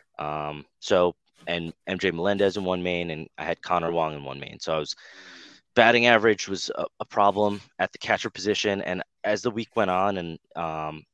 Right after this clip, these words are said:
I was just like, "I think that he could be the most, or i-, if not the most, one of the most impactful, um, rookies that come into the player pool, um,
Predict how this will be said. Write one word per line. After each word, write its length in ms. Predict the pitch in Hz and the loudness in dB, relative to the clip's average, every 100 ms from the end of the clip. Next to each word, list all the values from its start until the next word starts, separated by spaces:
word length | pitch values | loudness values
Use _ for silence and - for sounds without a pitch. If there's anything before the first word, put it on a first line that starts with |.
| - | -6
I 80 | 90 | -4
was 120 | 90 | -2
just 140 | 90 98 | -4 -4
like, 160 | 87 - | -4 -6
"I 120 | 87 | -8
think 340 | - 107 123 - | -8 -8 -6 -2
that 300 | 98 90 - | 0 0 -2
he 640 | - - - 98 101 123 - _ - _ _ _ _ _ | -12 -14 -8 -6 -6 -8 -12 _ -20 _ _ _ _ _
could 160 | - 101 | -8 -4
be 220 | 107 101 | -2 -2
the 120 | 95 | -2
most, 440 | 92 87 - - - _ _ - | -2 -4 -6 -14 -20 _ _ -2
or 200 | 101 98 _ _ 120 | 0 0 _ _ 2
i-, 120 | 139 _ - | 2 _ -10
if 160 | 127 123 | -6 2
not 240 | 131 - | 2 2
the 140 | 110 | -4
most, 360 | 123 127 131 - | 0 0 -2 -2
one 160 | 98 104 | 0 2
of 120 | 101 | 0
the 120 | 117 | -2
most 240 | 104 107 - | -4 -4 -6
impactful, 840 | 87 - 87 - - 98 92 92 _ _ _ _ _ _ | -8 -4 -4 -4 -6 -2 0 -2 _ _ _ _ _ _
um, 480 | 87 87 82 82 82 - _ 80 | -4 -2 0 -2 -4 -10 _ -6
rookies 800 | 98 104 120 117 135 135 - - _ _ - | -2 -2 -4 -8 -8 -10 -12 -14 _ _ -2
that 200 | 87 - | -2 -2
come 220 | 104 95 | -2 -2
into 200 | 92 95 | -2 -4
the 100 | 90 | -6
player 320 | - 90 98 | -2 0 0
pool, 340 | - 131 135 - _ _ _ - | 0 -2 -2 -6 _ _ _ -2
um, 460 | 85 80 80 78 | 0 0 -4 -8